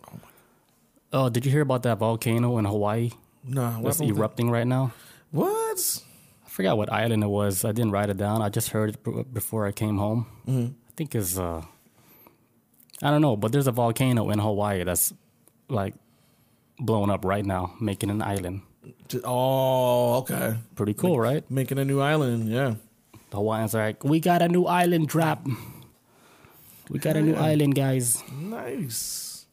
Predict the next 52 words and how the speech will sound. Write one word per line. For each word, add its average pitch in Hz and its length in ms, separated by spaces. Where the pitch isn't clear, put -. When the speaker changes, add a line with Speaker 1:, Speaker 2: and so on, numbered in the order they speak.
Speaker 2:
Nice. 110 300
It 120 60
might 208 280
be 208 120
scary. 196 440
I 104 60
don't 151 140
know. 117 200
Speaker 1:
I, 131 80
I 127 100
wouldn't 127 160
wanna 113 140
be 120 100
there 107 160
for 104 240
it. 113 40
I, 139 60
I 131 60
wouldn't 185 220
wanna 165 140
be 147 120
there 139 180
for 139 220
the 143 100
creation 147 320
island. 147 420
But, 120 180
you 117 100
know, 120 280
maybe 143 180
a 135 60
billion 131 240
years 127 180
from 123 120
now, 123 160
yeah, 120 300
let's, 127 280
Speaker 2:
<laughs> - 80
Speaker 1:
I'll 120 260
be 113 80
down 107 200
for 110 80
the 98 60
island 85 300
then. 117 220
Speaker 2:
With 98 240
a 95 60
bunch 95 300
of - 80
trees 104 440
and 92 120
grass, 95 560